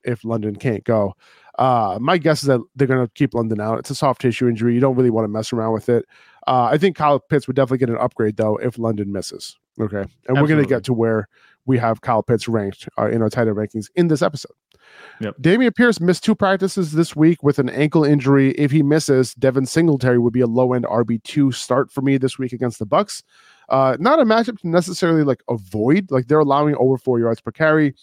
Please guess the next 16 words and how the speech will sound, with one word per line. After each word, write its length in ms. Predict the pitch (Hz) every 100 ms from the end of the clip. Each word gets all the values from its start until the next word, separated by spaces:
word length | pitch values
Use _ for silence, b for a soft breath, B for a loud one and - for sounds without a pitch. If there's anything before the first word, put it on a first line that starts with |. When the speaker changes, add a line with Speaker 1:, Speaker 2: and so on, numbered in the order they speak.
| b b -
Speaker 1:
They're 100 | 131
allowing 280 | 127 131
more 160 | 120 131
than 100 | 123
five 360 | - 120 120 _
catches 300 | - 123 113
per 120 | - 117
game 220 | 139 147
to 80 | 135
the 60 | 131
running 160 | 139
back 160 | 135 135
position. 400 | 131 131 139 135 _ _ _
So 100 | -
not 180 | 170 160
bad 160 | 107